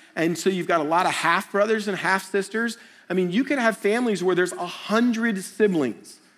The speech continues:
Can you imagine that? A hundred siblings?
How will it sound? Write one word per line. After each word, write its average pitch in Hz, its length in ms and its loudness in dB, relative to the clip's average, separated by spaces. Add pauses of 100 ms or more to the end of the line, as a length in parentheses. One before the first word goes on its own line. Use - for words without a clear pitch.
(160)
Can 254 120 2
you 320 60 6
imagine 226 420 2
that? 262 300 0
A 175 140 0
hundred 233 800 0 (220)
siblings? 240 840 0